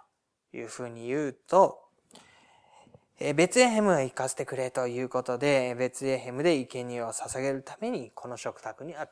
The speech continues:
連なっていないんです」というふうに言いました。すると、王様はこういうふうに答えたわけです。三十節ですね。二十章の三十節。「サウルはヨナタンに怒りを燃やして言った。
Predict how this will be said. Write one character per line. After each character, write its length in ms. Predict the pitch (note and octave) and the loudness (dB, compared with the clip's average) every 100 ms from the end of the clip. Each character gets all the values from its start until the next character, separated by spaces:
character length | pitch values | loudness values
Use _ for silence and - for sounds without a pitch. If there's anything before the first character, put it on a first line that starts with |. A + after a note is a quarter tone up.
| - | -12
連 180 | A#2 | -14
な 120 | A#2 B2+ | -12 -14
っ 60 | |
て 140 | - C#3 | -10 -10
い 80 | |
な 160 | D3+ G#3+ | -4 -4
い 80 | A#3+ | -4
ん 60 | |
で 100 | C#3+ | -4
す」 100 | C3 - | -6 -6
と 80 | - _ _ _ _ _ _ _ B2 | -14 _ _ _ _ _ _ _ -16
い 20 | |
う 40 | A#2 | -12
ふ 100 | C#3+ | -10
う 80 | |
に 180 | C3+ B2 - _ _ | -10 -12 -16 _ _
言 120 | B2+ A2 | -20 -16
い 40 | |
ま 100 | A#2 | -12
し 80 | - | -12
た。 100 | - F#2+ - _ _ _ _ _ - | -12 -14 -18 _ _ _ _ _ -8
す 180 | - | 0
る 160 | G#3+ A#3 | 2 2
と、 380 | - A#3 G#3+ - - _ | 2 2 2 0 -16 _
王 180 | D3+ D#3 | 2 4
様 280 | E3 D#3 D#3+ | 4 2 6
は 200 | D#3 B2+ | 6 6
こ 160 | B2+ | 4
う 40 | B2+ | 4
い 20 | |
う 20 | |
ふ 80 | D3 | 0
う 20 | |
に 120 | C#3 | -6
答 300 | A#2+ B2+ C#3+ | -4 0 2
え 60 | C3 | 2
た 120 | A#2+ | 2
わ 120 | A2+ | -2
け 100 | A2+ | -4
で 120 | A2 A2 | -8 -14
す。 80 | - | -8
三 300 | C#3 D3 D3 | -2 -2 -2
十 160 | C#3+ | -4
節 340 | C3 - - - | -6 -8 -14 -18
で 100 | - | -14
す 120 | - | -8
ね。 140 | C#3+ B2+ | -8 -6
二 180 | C#3+ C#3+ | -6 -2
十 160 | E3 | 0
章 280 | D#3 - C#3 | 0 -2 -2
の 140 | F3 | 0
三 340 | F3+ B2 A2+ A#2 | -2 -2 -6 -8
十 160 | A2 | -10
節。 480 | A2 - A2 - A#2+ _ _ _ _ - | -10 -12 -14 -10 -12 _ _ _ _ -2
「サ 360 | - G#3+ G#3 | 8 10 12
ウ 60 | G3 | 10
ル 80 | F3 | 8
は 160 | F#3 | 6
ヨ 160 | D#3 F#3 | 6 4
ナ 180 | F3+ D#3 | 4 4
タ 200 | C#3 C3+ | 4 0
ン 80 | |
に 180 | D#3+ C#3+ | -2 -8
怒 240 | C3 - C3+ | -4 2 2
り 140 | C3+ | 2
を 120 | B2 | -2
燃 220 | A#2+ A#2+ | -2 -4
や 140 | C3 C#3 | -2 -2
し 120 | - | -4
て 140 | - | -4
言 100 | D3+ | -4
っ 20 | - _ | -6 _
た。 240 | - - | -8 -8